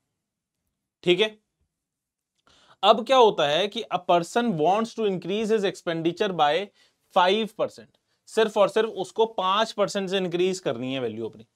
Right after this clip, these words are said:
ठीक है। सिर्फ और सिर्फ उसको कितनी करनी है? पाँच परसेंट से इंक्रीज करनी है। मैंने ले लिया let's say ये है तुम्हारा पाँच सौ, ठीक है, इसे मैंने ले लिया पाँच सौ, तो पाँच परसेंट से इंक्रीज होगी तो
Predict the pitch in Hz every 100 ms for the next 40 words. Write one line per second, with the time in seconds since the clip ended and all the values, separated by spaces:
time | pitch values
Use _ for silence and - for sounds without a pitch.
0 | _ _ _ - 180 196 214 _ - 202
1 | 202 208 185 220 202 - 214 196 190 202
2 | 196 190 190 247 - _ _ 190 185 226
3 | 233 208 - 202 190 202 180 202 202 190
4 | 165 175 196 196 196 180 175 190 180 165
5 | 165 147 196 _ _ _ - 156 165 170
6 | 170 156 175 - 151 127 - 110 _ _
7 | _ _ _ _ _ _ _ _ _ -
8 | 165 208 214 _ _ _ _ _ _ _
9 | _ - 175 175 202 196 180 175 202 202
10 | 160 151 196 208 180 185 208 208 - 202
11 | 190 190 175 190 185 180 180 202